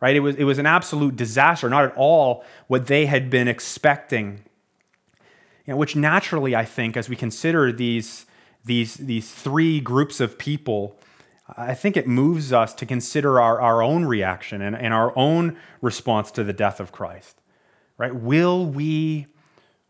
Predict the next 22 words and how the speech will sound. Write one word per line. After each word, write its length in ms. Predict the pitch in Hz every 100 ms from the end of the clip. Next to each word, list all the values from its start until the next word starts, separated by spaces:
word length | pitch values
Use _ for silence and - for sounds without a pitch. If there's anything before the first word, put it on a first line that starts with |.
| 110
worship? 640 | 104 123 123 - 90 - _ _ _ _ _ _ _ _
Will 140 | 123 143
we 100 | 170
worship 540 | 135 151 190 - 131
him? 240 | - 95 92 _ _ _ _ _
Or 160 | - 123
we, 160 | 165
or 320 | 156 147 143
will 280 | 139 139 143
we, 220 | 135 170
you 320 | 175 156 156 143
know, 300 | 135 135 131
come 240 | 127 151
through 360 | 156 151 151 151
another 480 | 131 135 151 151 139
Good 280 | 113 143
Friday 640 | - - 127 131 139 147 143
and 100 | 117
another 320 | 127 147 147
Easter 280 | 147 139 147
Sunday 540 | 135 135 131 143 151 147
and, 220 | 120